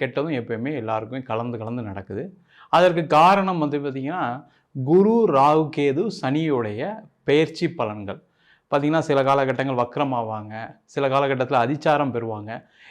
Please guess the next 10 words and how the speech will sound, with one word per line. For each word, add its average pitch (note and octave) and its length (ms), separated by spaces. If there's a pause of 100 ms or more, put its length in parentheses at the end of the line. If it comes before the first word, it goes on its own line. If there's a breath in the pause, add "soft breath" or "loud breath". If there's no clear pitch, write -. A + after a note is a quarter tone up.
இந்த A3+ 340
காலகட்டங்களை F3 680
நம்ம D#3 200
எந்த A3+ 420
விஷயத்துல F3 420 (100)
கவனமா B2+ 400
இருக்கணும்? G#2 400
அதுவும் G#3 240
இல்லாம F#3+ 320
பார்த்தீங்கன்னா, D#3+ 520